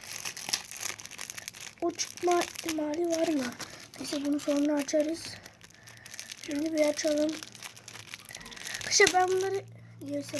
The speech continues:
boş ver. Açalım. Bellingham, Saka. Bellingham, Saka vardı arkadaşlar. Bellingham da çıktı.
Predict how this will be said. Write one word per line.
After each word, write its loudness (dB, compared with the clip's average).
boş -2
ver. -4
Açalım. 4
Bellingham, 12
Saka. 12
Bellingham, 12
Saka 12
vardı 12
arkadaşlar. 12
Bellingham 12
da 4
çıktı. 6